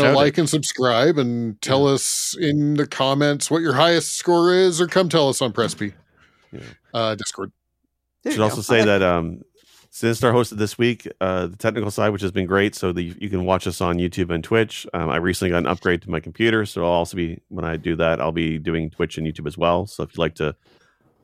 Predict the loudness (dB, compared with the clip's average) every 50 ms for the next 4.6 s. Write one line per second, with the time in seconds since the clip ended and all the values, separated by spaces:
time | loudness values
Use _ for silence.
0 | _ _ _ 2 6 6 6 6 4 2 4 4 4 4 4 4 2 4 4 4
1 | 4 4 4 2 2 2 2 2 2 2 0 0 0 -2 -2 0 0 -2 -2 0
2 | -2 -2 0 2 2 2 2 2 0 0 -2 -4 -4 -6 -6 -8 -8 -8 -10 -14
3 | -14 -16 -14 -14 -16 -20 -20 _ _ -12 -12 -12 -12 -16 -14 -12 -12 -12 -12 -12
4 | -12 -12 -12 -12 -12 -14 -16 -16 -18 -20 -20 -20